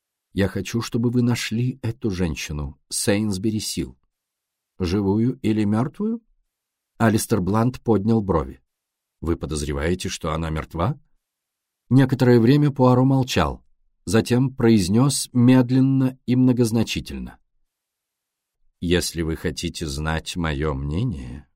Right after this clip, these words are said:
учтите, что это лишь мнение, то да, я думаю, что она мертва». «Почему вы так думаете?»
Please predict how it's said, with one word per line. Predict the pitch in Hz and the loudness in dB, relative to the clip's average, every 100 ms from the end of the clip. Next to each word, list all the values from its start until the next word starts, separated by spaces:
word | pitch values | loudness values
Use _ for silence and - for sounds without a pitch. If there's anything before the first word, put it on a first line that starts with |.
| _ _ _ _ - | _ _ _ _ -6
учтите, | 131 127 - - 95 - 120 127 _ _ _ | -6 -4 -6 -6 -8 -8 -12 -14 _ _ _
что | - - | -10 0
это | 85 76 - 76 | 2 2 -2 -6
лишь | 73 - 85 | -6 -6 -4
мнение, | 90 123 196 117 64 60 - _ _ _ _ _ _ - | -2 0 2 0 -4 -14 -18 _ _ _ _ _ _ -2
то | 170 | -2
да, | 117 71 71 _ _ - | -2 -6 -6 _ _ -2
я | 131 120 104 | 4 6 4
думаю, | 87 131 131 185 | 2 2 2 2
что | 165 - 165 | -2 0 0
она | 120 92 85 95 - _ | 2 2 0 -2 -6 _
мертва». | 131 143 139 139 147 - _ _ _ _ _ _ _ _ _ _ _ _ _ | -2 -2 -2 -6 -6 -8 _ _ _ _ _ _ _ _ _ _ _ _ _
«Почему | 104 - 147 98 | -6 -2 0 0
вы | 76 | -2
так | 80 76 | -6 -2
думаете?» | 95 62 64 - - | -4 -4 -12 -12 -18